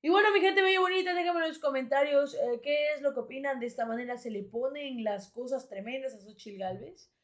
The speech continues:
No olviden darle me gusta a mi video, no olviden seguirme a través de mis redes sociales y no olviden dejarme sus bellos y preciosos comentarios.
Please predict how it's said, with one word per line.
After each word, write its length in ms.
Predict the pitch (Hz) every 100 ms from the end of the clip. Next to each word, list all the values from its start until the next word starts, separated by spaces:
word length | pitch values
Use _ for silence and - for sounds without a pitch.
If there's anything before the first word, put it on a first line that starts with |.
| _ _ _
No 100 | 262
olviden 200 | 277 269
darle 180 | 269 262
me 100 | 240
gusta 180 | 247
a 20 | 233
mi 80 |
video, 280 | 214 214 294
no 80 | 302
olviden 220 | 262 233
seguirme 280 | 226 202 208
a 40 |
través 200 | 208 190
de 60 | 196
mis 140 | 185
redes 140 | 190 180
sociales 480 | 196 302 330 381 330
y 40 |
no 100 | 254
olviden 180 | 262 262
dejarme 240 | 247 240
sus 140 | 247 214
bellos 200 | 214 226
y 60 |
preciosos 280 | 214 208 214
comentarios. 520 | 269 269 240 208 403